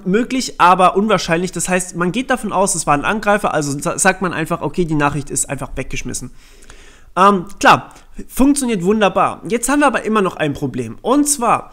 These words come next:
was passiert, wenn ich, ähm, wenn ich jetzt einfach den Hashwert, ähm, oder wenn ich k-, die komplette Nachricht abfange, inklusive Hashwert? Das heißt, ich schicke nicht fünftausend Euro und Hashwert von eintausend Euro,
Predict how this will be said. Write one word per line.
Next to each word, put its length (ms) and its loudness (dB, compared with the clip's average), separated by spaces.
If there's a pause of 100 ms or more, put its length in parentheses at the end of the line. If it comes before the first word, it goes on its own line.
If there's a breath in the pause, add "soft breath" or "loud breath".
(240 loud breath)
was 240 2
passiert, 460 2
wenn 280 0
ich, 300 -4
ähm, 360 0 (460)
wenn 220 2
ich 200 -2
jetzt 380 -2
einfach 240 -4
den 180 -6
Hashwert, 720 -2 (640 soft breath)
ähm, 460 2
oder 200 4
wenn 120 0
ich 180 -10
k-, 140 0
die 160 -4
komplette 400 -2
Nachricht 460 0
abfange, 500 -4 (260 loud breath)
inklusive 640 -2
Hashwert? 440 -6
Das 160 -4
heißt, 240 0 (380 loud breath)
ich 240 -2
schicke 300 -2
nicht 400 -2 (180)
fünftausend 560 -2
Euro 380 0
und 300 -6
Hashwert 340 -2
von 160 -12
eintausend 500 -2
Euro, 400 -2